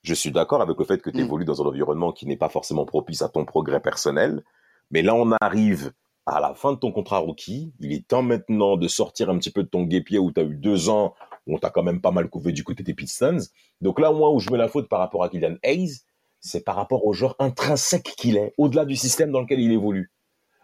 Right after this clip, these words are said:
Speaker 1: Tu peux plus te permettre aujourd'hui d'avoir des performances comme on le voit maintenant. À un moment, là, cette année, il faut qu'il step up et vite, il, vraiment, il, il a plus le temps. Là, c'est le moment de performer et d'arrêter
Speaker 2: Mais il va
Speaker 1: d'avoir
Speaker 2: performer,
Speaker 1: des
Speaker 2: il va
Speaker 1: statistiques.
Speaker 2: performer.
Speaker 1: Ah ben, j'espère pour lui.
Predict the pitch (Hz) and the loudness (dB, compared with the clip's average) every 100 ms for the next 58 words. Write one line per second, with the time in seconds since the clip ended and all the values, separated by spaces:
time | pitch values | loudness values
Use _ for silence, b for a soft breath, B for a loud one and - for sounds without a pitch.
0 | - 113 92 - 202 196 - 127 127 143 | -6 -2 0 0 2 2 2 4 4 2
1 | 123 104 139 131 95 92 92 92 104 - | 4 2 2 2 4 2 0 0 -2 0
2 | 98 143 143 - 95 95 92 127 127 - | 0 0 -2 -2 2 2 2 2 0 0
3 | 117 113 - _ _ - 98 104 107 147 | -4 -4 -12 _ _ -2 4 4 4 4
4 | 143 - - 110 160 143 135 120 113 - | 4 2 2 2 4 2 0 -4 -2 0
5 | 123 - - 269 269 240 190 - _ _ | 4 2 2 2 4 2 0 -4 _ _
6 | _ _ _ _ - 120 170 - 202 247 | _ _ _ _ -8 -6 -2 2 2 2
7 | 170 - - - - 127 131 - 262 214 | 0 -6 -10 -6 -2 0 -2 -4 -4 -2
8 | 220 147 - - 117 208 240 196 151 151 | -2 -4 -12 -6 -2 0 0 2 2 4
9 | 143 214 185 - - 117 135 233 240 b | 4 4 2 -2 0 0 2 0 -2 b
10 | b - - - 160 156 170 160 135 b | b -2 0 2 0 0 2 2 2 b
11 | b _ 127 190 311 - 127 160 151 104 | b _ 2 4 4 2 2 0 -2 -2
12 | 104 131 208 240 156 151 151 120 _ _ | -2 0 0 0 -2 -4 -4 -8 _ _
13 | _ _ _ _ _ _ 65 64 69 80 | _ _ _ _ _ _ -8 -4 -4 -4
14 | - - 73 73 87 240 240 | -2 -4 -4 -2 0 2 0